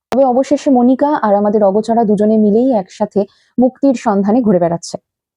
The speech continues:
বইটা আমার খারাপ লাগেনি, তবে খুব যে মারমার কাটকাট থ্রিলার, খুব যে সাসপেন্স আছে বা একটা যে ভেতরে ভেতরে ভয় কাজ করছে, সেরকম কিছু নেই বইটার মধ্যে। যারা থ্রিলার প্রেমী,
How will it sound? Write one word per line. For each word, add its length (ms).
বইটা 300
আমার 200
খারাপ 260
লাগেনি, 340
তবে 220
খুব 240
যে 140
মারমার 360
কাটকাট 360
থ্রিলার, 380
খুব 240
যে 200
সাসপেন্স 500
আছে 240
বা 220
একটা 280
যে 140
ভেতরে 260
ভেতরে 300
ভয় 280
কাজ 240
করছে, 280
সেরকম 340
কিছু 220
নেই 160
বইটার 280
মধ্যে। 240
যারা 240
থ্রিলার 360
প্রেমী, 380